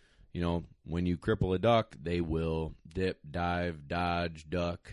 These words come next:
swim away, alligator crawl. Um, does that make sense, Kev?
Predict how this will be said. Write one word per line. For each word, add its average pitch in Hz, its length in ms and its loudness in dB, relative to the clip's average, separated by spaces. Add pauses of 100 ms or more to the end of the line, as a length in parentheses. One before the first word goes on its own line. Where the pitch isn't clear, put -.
swim 87 360 -4
away, 85 480 -2
alligator 82 560 -2
crawl. 85 580 0 (640)
Um, 80 680 -2 (1400)
does 82 100 -6
that 87 180 2
make 90 160 0
sense, 98 280 -2
Kev? 101 220 0